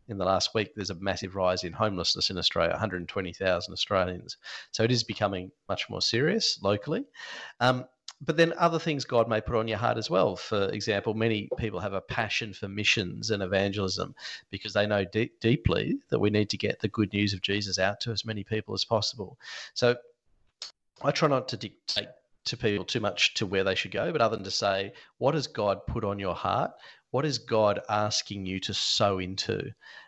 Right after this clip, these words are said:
Uh, and the things that really lift your spirit, you think, "Wow, I really love what this organisation's doing. I wanna get behind them."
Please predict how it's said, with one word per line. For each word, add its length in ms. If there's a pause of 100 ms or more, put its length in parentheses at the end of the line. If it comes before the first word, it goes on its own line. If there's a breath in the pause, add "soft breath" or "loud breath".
(140 loud breath)
Uh, 300 (160)
and 440
the 180
things 400
that 120
really 640
lift 300
your 40
spirit, 400
you 60
think, 160
"Wow, 540 (120)
I 120
really 260
love 300
what 120
this 140
organisation's 880
doing. 260
I 40
wanna 200
get 220
behind 400
them." 120